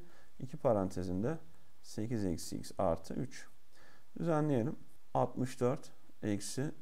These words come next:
on altı x artı x kare eksi on altı artı iki x artı üç. Düzenleyecek olursam x kare, bakın x kareyi kullandım. Şurada ne kaldı? Eksi on dört x.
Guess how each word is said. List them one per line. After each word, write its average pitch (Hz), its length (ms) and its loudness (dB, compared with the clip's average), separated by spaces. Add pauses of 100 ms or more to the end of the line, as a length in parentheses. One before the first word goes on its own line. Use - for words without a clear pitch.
(120)
on 113 160 2
altı 82 360 4
x - 300 -2 (1040)
artı 104 340 0
x 107 180 -2
kare - 320 0
eksi 95 340 -2
on 120 120 4
altı 92 440 2 (140)
artı 85 380 0
iki 120 300 0
x - 160 -2 (140)
artı 80 340 0
üç. - 340 -2 (520)
Düzenleyecek 170 580 4
olursam 113 480 2 (200)
x 151 240 -2
kare, 92 320 4 (460)
bakın - 220 -2
x - 160 -2
kareyi 92 320 2
kullandım. 101 560 0 (1300)
Şurada 127 480 4 (580)
ne 120 180 0
kaldı? 98 320 4
Eksi 131 400 2 (880)
on 107 260 4
dört 82 280 6
x. 147 240 -2